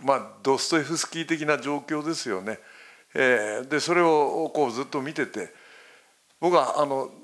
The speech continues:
とにかくこういうことは一刻も早く、僕は戦争の本質は殺し合いだと思ってるんで、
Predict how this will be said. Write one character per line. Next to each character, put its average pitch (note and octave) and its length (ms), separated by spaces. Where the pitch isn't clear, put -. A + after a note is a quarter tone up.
と G3+ 100
に G3+ 100
か D#3+ 140
く B2+ 140
こ D3 200
う D3+ 60
い D3+ 60
う C#3 520
こ C#3+ 140
と D3 120
は G#2 240
一 C3 80
刻 D#3 280
も C#3 100
早 A2 220
く、 - 240
僕 D3+ 160
は F3+ 60
戦 D3+ 140
争 D3 160
の C#3 80
本 C3+ 140
質 - 100
は C3+ 80
殺 B2+ 220
し B2 100
合 C3 80
い B2 40
だ C#3 100
と A#2+ 100
思 G2 140
っ - 20
て - 160
る F#2+ 80
ん F2 120
で、 F2+ 140